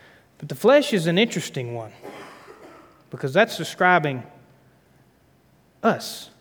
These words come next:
And there's a three-pronged attack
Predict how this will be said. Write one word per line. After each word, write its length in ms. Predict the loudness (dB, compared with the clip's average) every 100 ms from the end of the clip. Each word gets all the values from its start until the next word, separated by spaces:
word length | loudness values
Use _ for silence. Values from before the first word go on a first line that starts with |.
| _ _ _ _ _ _ _ _ _ _ _ _ _ _ _ _ _ _ _ _ _ -20 _ -10
And 100 | -2
there's 140 | 0
a 60 | 0
three-pronged 640 | 2 2 2 0 0 0
attack 580 | -2 -6 -2 -2 -4 -12